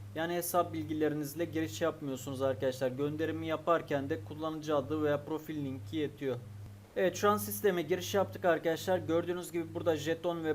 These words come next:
hesap bakiyeniz de gözüküyor. Burada amacınız jeton kazanmak olacak. Jeton ücretsiz bir şekilde kazanabiliyorsunuz. Hemen göstereyim. Örneğin YouTube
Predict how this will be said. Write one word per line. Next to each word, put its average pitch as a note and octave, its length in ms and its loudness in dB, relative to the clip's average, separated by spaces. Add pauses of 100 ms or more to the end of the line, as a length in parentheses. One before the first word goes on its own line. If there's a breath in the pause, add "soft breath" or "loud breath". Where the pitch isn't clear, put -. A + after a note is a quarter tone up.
hesap E3+ 460 0
bakiyeniz D#3+ 540 -2
de D#3 80 0
gözüküyor. C#3+ 600 0 (280 loud breath)
Burada G3+ 220 4
amacınız F3 500 0
jeton F3 300 0
kazanmak E3 520 -2
olacak. B2+ 320 2
Jeton E3+ 420 -4
ücretsiz D#3 560 -6
bir - 40 -10
şekilde D3+ 540 -4
kazanabiliyorsunuz. D3 1000 -4 (340)
Hemen F3 340 0
göstereyim. D3+ 540 0
Örneğin D#3+ 400 -2
YouTube E3 300 -4